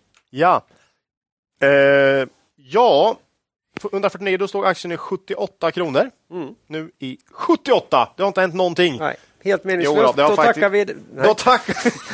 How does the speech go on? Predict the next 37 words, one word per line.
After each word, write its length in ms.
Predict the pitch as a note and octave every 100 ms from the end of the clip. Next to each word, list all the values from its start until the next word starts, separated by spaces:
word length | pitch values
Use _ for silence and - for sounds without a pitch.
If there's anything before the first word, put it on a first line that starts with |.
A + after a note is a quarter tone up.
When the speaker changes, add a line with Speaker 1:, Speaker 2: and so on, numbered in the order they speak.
| - -
Speaker 1:
<laughs> 600 | - G#4+ - - F#4+ -
kursmässigt 640 | B3+ C4 G#3+ A3+ - A3
är 100 | G#3
den 80 | G3
på 60 | G3
exakt 300 | F3+ F#3 F3+
samma, 260 | F#3 D#3+ D#3+
men 160 | E3
det 60 | D#3
har 200 | D3 D#3
ju 100 | D3
faktiskt, 680 | D3 B2+ - C3 - - C#3
eh, 500 | C3+ C3+ C3+ C3 C3
varit 240 | C#3 C3+
både 160 | C#3+ B2
upp 160 | C3
och 60 | C3+
ner 160 | A2+ F#2+
sedan 200 | A#2 A2
dess 240 | G2 -
då. 140 | F2 E2+ _ _ _ _
Speaker 2:
Mm. 140 | B2+ F3 _ -
Speaker 1:
Rapporten 720 | - F#3 - G3+ - - F#3+
här 140 | C#3+ A#2+
då. 260 | A2+ C3+ - _ _ _ _ _ _ _ _ _ _ B2
Eh, 500 | A#2+ B2 A#2+ A#2+ A#2+ B2 G#2+
ganska 640 | G3 A#3+ C#3 G2+ - - F#3+
faktiskt 880 | F3 A#2 - _ B2 B2+ - - _ _ _
in 280 | D3+ D#3+ B2
line 380 | C3+ G3 F#3+ F#3+
med 120 | F#3+
vad 140 | F#3
vi 140 | D3+ A2
trodde. 600 | - C#3+ C3+ G#2+ A2+ D3+ _
Lite 500 | - D3+ E3+ - E3
svagare 440 | - F#3+ C#3+ C#3+
omsättning, 840 | D#3 C#3 - A#2+ - - C3 C3+